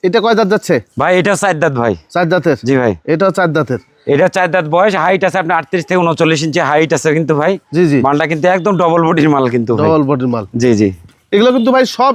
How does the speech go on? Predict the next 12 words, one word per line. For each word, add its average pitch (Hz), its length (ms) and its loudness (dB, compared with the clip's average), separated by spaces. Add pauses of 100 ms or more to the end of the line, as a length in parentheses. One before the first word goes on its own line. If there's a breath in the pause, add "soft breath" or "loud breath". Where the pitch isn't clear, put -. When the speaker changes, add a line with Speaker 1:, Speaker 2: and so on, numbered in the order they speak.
Speaker 1:
ইন্ডিয়ান 240 460 2
কিন্তু, 139 220 -4 (160)
হ্যাঁ? 247 160 2
Speaker 2:
সব 226 280 2
ইন্ডিয়ান 202 340 0
মাল 143 180 0
ভাই। 107 120 -4
Speaker 1:
সব 240 220 2
ইন্ডিয়ান। 175 340 0 (200)
Speaker 2:
জি 120 140 0
ভাই। 104 160 0
Speaker 1:
হ্যাঁ, 202 200 2